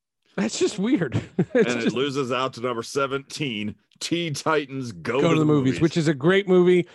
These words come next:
Speaker 1: Uh, it's, uh, Stan Lee's last cameo.
Speaker 2: Yeah.
Speaker 1: When he goes, "What am I doing in a D C movie?" <laughs>
Speaker 2: <laughs>
Speaker 1: That's awesome. Uh, it's, it's brilliant. Every, I, I love the Teen Titans Go series. I think it's hysterical.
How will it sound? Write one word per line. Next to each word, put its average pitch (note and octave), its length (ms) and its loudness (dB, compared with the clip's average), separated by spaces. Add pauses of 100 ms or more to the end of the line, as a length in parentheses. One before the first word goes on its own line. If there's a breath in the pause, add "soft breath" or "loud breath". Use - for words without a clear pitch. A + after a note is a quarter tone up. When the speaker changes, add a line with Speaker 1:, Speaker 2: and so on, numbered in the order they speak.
(260 loud breath)
Speaker 1:
Uh, D#3 260 4
it's, - 260 -4
uh, D#3+ 280 2
Stan G3 360 2
Lee's F#3 240 4
last F3+ 280 2
cameo. F#3 540 0 (320)
Speaker 2:
Yeah. F#2+ 220 -2 (680)
Speaker 1:
When D#3+ 160 -4
he D3+ 80 -4
goes, D3 240 -4 (220 soft breath)
"What - 120 -2
am C#4+ 100 -2
I A3+ 120 2
doing C#4 380 4
in A3+ 80 4
a G#3+ 60 6
D C4+ 240 4
C E4+ 260 4
movie?" E3 380 4
<laughs> - 80 -6 (240)
Speaker 2:
<laughs> D3 140 -4
Speaker 1:
That's C#3+ 560 -4
awesome. F3 760 -6 (460 soft breath)
Uh, D#3+ 380 0
it's, E3+ 340 -6
it's F3 180 -2
brilliant. D#3 400 0
Every, F#3+ 600 0
I, G3 180 4 (160)
I G3+ 120 4
love F#3+ 260 4
the E3 80 -2
Teen E3+ 200 -8
Titans D#3 340 -4
Go D3+ 200 -2
series. D3+ 540 -6
I C#3 80 -8
think D3 220 -14
it's - 280 -20
hysterical. E3+ 760 -4